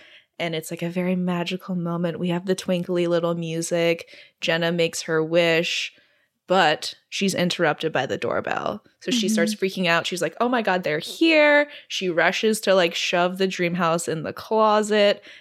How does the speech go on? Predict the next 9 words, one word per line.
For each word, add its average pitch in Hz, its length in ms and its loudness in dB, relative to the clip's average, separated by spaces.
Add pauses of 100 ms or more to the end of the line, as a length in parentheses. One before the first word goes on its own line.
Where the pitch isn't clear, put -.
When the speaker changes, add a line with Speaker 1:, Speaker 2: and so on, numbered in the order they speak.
(100)
Speaker 1:
and 185 160 -2
tells 180 240 2
Maddie 156 300 -2
to 190 120 -4
go 156 180 2
put 156 200 -6
on 131 140 -8
some - 180 -12
music. - 540 -8